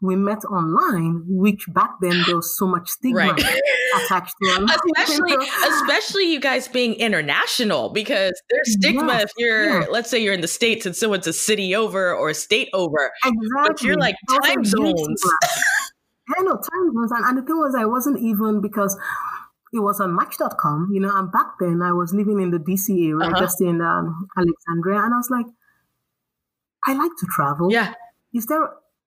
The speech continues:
Speaker 1: and, and there was a, at that time, there was a Match dot com International. I'm like, "Okay, why not? Why not just put my profile there and see?" And I mean, coming from Nigeria back then, my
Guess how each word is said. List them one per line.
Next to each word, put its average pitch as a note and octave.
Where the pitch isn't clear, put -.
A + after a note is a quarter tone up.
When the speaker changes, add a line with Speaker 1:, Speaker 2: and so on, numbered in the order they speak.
Speaker 1:
and, B3+
and A#3
there A3
was A3
a, A3
at F#3+
that B3+
time, C#4
there F#3
was F3+
a F#3
Match G3
dot G3
com F#3+
International. F3
I'm F#3+
like, G#3
"Okay, F4+
why D4+
not? D#4
Why A#3+
not B3
just A3
put G#3+
my G#3
profile A3+
there F#3
and F3
see?" A3+
And G3+
I A3
mean, A3
coming C4
from B3
Nigeria F#3+
back G3
then, F#3
my F3+